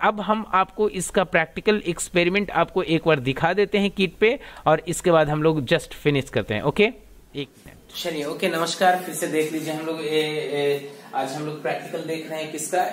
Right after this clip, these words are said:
इस, अ, एसआर latch का और आरएस latch का।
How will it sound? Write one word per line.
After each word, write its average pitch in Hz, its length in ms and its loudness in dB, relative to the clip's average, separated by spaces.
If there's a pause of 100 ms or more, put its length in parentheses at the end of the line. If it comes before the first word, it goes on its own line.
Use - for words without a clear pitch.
(100)
इस, 147 280 -4
अ, 139 1000 0 (220)
एसआर 202 380 0
latch 196 240 -2
का 208 120 0
और 185 140 6
आरएस 127 460 -2
latch 107 200 -8
का। - 120 -12